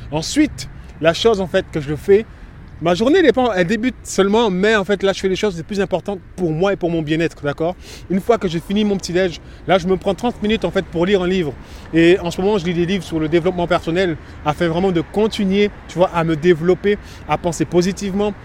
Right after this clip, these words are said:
à penser à des choses, tu vois, qui vont me permettre de me sentir bien dans ma vie et dans ma peau, d'accord ? Donc, lorsque je dis tout ça, c'est quatre étapes, en fait, tu vois, mais qui m'aident vraiment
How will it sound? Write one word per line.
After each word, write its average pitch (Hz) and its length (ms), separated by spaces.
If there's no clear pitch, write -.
à 147 60
penser 170 300
à 202 40
des 170 100
choses, 202 220
tu 170 100
vois, 180 100
qui 165 100
vont 156 140
me 156 80
permettre 185 440
de 156 60
me 165 120
sentir 165 300
bien 196 120
dans 190 80
ma 156 160
vie 175 180
et 151 60
dans 170 100
ma 160 100
peau, 156 240
d'accord ? 190 400
Donc, 233 220
lorsque 196 280
je 160 80
dis 156 120
tout 185 140
ça, 220 180
c'est 175 120
quatre 254 220
étapes, 247 260
en 185 80
fait, 175 140
tu 151 120
vois, 175 120
mais 160 100
qui 170 140
m'aident 180 160
vraiment 170 340